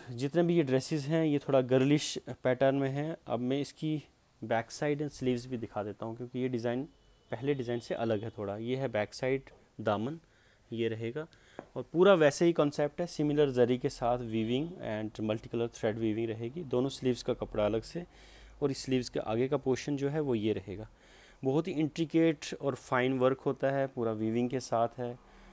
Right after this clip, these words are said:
हैंडलूम के ड्रेसेस हैं और प्रीमियम रहते हैं। इनका जो फैशन है कभी आउट नहीं होता है। आप इनको एक साल, दो साल, दस साल बाद भी पहनेंगे तो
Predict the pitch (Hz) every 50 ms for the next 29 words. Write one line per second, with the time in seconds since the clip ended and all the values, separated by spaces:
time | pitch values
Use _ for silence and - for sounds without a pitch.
0 | - - - - - - 123 131 143 147 156 165 160 147 - 151 151 151 151 147
1 | 131 117 117 120 120 - 147 143 131 131 147 147 143 143 131 - - - - -
2 | - - - - - 110 107 107 107 110 113 110 113 - - 135 143 143 147 147
3 | 151 147 139 127 123 - - 139 139 135 135 139 143 - 131 131 127 - - 135
4 | 127 127 131 127 123 123 135 - - - - - - - - 127 123 - - 151
5 | 147 143 151 135 - 127 120 131 135 127 107 117 127 127 123 - 143 139 139 143
6 | 139 135 - - 135 135 139 143 151 - - - - - - - - - - 110
7 | 110 117 127 120 113 - 131 127 113 120 127 123 - - 139 127 127 123 117 120
8 | 120 113 - - 123 120 120 117 110 127 120 - - - 135 123 127 120 120 120
9 | 123 127 131 127 - 123 127 127 123 123 127 127 127 - 131 127